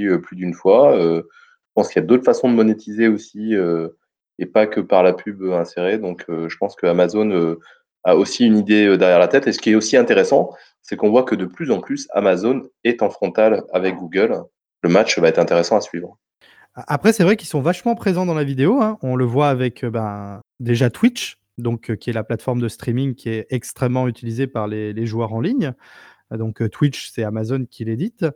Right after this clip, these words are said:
Speaker 2: Ils sont, euh, aussi, euh, présents, euh, sur la vidéo avec Amazon Prime Video, qui permet, euh, du coup, de regarder des vidéos à la demande lorsqu'on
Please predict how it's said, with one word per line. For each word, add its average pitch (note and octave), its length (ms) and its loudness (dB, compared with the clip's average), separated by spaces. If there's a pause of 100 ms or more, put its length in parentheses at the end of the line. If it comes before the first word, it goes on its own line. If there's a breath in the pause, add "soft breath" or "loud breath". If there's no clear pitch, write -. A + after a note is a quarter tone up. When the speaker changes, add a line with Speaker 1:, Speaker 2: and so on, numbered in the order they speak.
(460 soft breath)
Speaker 2:
Ils A#2+ 60 -6
sont, D3 340 -2
euh, B2 280 0
aussi, D3 440 -2
euh, B2 440 2
présents, C3+ 500 0
euh, C3 40 0
sur - 160 -6
la A#2+ 80 2
vidéo B2 360 2
avec B2 300 0
Amazon B2+ 380 0
Prime C3 300 0
Video, B2+ 400 0
qui - 160 -16
permet, B2+ 340 -4
euh, A#2 160 -4
du A2+ 160 -10
coup, - 140 -8
de B2 140 -4
regarder A2+ 440 -2
des A2+ 320 -4
vidéos A2+ 380 -4
à - 20 -2
la A2+ 120 -2
demande A#2 420 -4
lorsqu'on G#2+ 480 -10